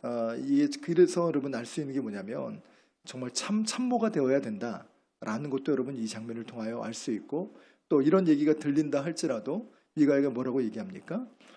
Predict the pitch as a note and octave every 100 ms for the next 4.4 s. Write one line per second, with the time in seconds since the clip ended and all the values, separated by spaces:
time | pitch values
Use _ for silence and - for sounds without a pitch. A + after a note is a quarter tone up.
0 | _ _ A#2 A2 G2+ G#2+ C#3+ E3+ E3 E3+
1 | E3 - C3 F3 B2 A2 - D#3 C#3 D#3
2 | C#3 G#2+ A2+ G#2+ - C3+ - _ _ _
3 | - A2+ A#2 E3+ - B2+ A#2+ A#2+ A#2 C3+
4 | A#2+ - - F#2+